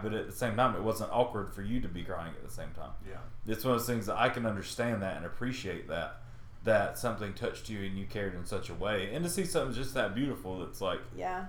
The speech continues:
Speaker 1: I want to, t-, you know, that you can't com-, help with that. Like,
Speaker 3: Well, there are a lot of, like, I, there are a lot of, um, quotes and, uh, like, online articles about what
Speaker 1: Mm-hmm.
Speaker 3: the gasp means.
Speaker 2: Yes.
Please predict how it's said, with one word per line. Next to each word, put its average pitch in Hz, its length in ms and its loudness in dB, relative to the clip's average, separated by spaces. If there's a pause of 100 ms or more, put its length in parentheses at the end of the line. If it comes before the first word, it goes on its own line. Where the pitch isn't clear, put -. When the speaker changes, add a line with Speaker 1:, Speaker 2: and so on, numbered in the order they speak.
Speaker 1:
I 113 80 4
want 117 240 2
to, - 80 -6
t-, - 200 -6
you 104 120 -2
know, 98 180 0
that 95 300 0 (100)
you 110 120 -6
can't 110 280 -4
com-, 101 180 -10
help 123 180 0
with 76 100 -6
that. - 260 -4
Like, - 140 -6
Speaker 3:
Well, 311 100 0
there 392 260 4
are 427 60 4
a 311 40 0
lot 240 280 6
of, 247 200 0
like, 180 320 2 (460)
I, 226 120 2 (160)
there 240 200 6
are 240 40 6
a 226 80 6
lot 208 180 6
of, 214 260 2
um, 175 680 0 (840)
quotes - 800 -4 (140)
and, 175 680 -4 (260)
uh, 160 640 2 (580)
like, 160 200 -4 (140)
online 165 460 -2
articles 151 560 -2
about 165 300 2
what 131 160 4
Speaker 1:
Mm-hmm. 160 80 -2
Speaker 3:
the 208 80 0
gasp 165 600 0 (160)
means. 120 540 -8
Speaker 2:
Yes. - 560 -4